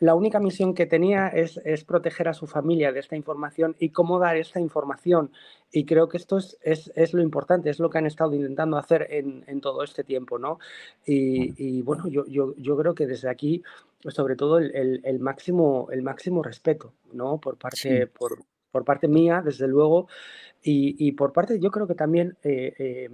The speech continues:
Speaker 1: otra, otras de las cosas que se han dicho, ¿no? es sobre los amigos de, de, eh, tanto del príncipe Guillermo como de, de, de, de Catherine, ¿no? Eh,
Speaker 2: Mm.
Speaker 1: eh, yo creo que son gente muy leal. Yo, yo no, no me considero amigo porque yo, yo les,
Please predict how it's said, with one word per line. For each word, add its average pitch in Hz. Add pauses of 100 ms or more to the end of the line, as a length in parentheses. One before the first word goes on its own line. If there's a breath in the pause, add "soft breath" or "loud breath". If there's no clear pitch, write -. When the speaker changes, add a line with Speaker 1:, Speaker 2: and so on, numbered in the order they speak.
(460)
Speaker 1:
otra, - (180)
otras 175
de 185
las 156
cosas 170
que 151
se 151
han 147
dicho, 156
¿no? 147
es 147
sobre 139
los 123
amigos 135
de, 123
de, 123 (540 loud breath)
eh, 123
tanto 123
del 120
príncipe 143
Guillermo 139
como 120
de, 113
de, 113
de, 113
de 110
Catherine, 120
¿no? 139 (460 loud breath)
Eh, 139
Speaker 2:
Mm. 98
Speaker 1:
eh, 139
yo 156
creo -
que -
son 202
gente 180
muy 170
leal. 135 (100)
Yo, 139
yo 156
no, 165
no 151
me 180
considero 147
amigo 139
porque 123
yo, 139
yo 147
les, 170